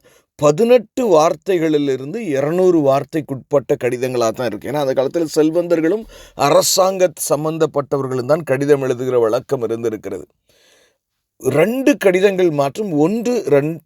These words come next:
டூ தௌசண்ட் பிளஸ் வேர்ட்ஸ் கொண்ட லெட்டர், இன்னொன்னு ஃபோர் தௌசண்ட்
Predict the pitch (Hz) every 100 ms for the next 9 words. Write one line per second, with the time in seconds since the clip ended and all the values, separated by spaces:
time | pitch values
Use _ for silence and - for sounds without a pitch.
0 | - 214 226 208 202 170 180 143 151 151
1 | - 117 151 151 - - 135 131 135 117
2 | - 143 - _ _ _ _ 170 214 196
3 | 185 220 196 _ - - 185 208 - 175
4 | 165 170